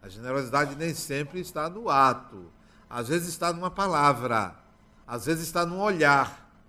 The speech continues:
Às vezes está numa postura. Às vezes está num ato.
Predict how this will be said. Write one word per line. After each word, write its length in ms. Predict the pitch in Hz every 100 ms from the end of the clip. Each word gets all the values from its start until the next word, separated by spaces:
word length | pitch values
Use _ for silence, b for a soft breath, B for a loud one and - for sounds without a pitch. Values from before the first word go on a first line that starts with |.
| _ _ _ _ _ _ _ -
Às 160 | 131
vezes 160 | 156 170
está 200 | - 180
numa 220 | 180 190
postura. 960 | 190 220 214 - 190 196 147 113 92 - - _ - _ _ - _ - - -
Às 220 | 214 214
vezes 200 | 139 147
está 260 | 170 147 147
num 180 | 185 208
ato. 640 | 139 143 139 - 110 90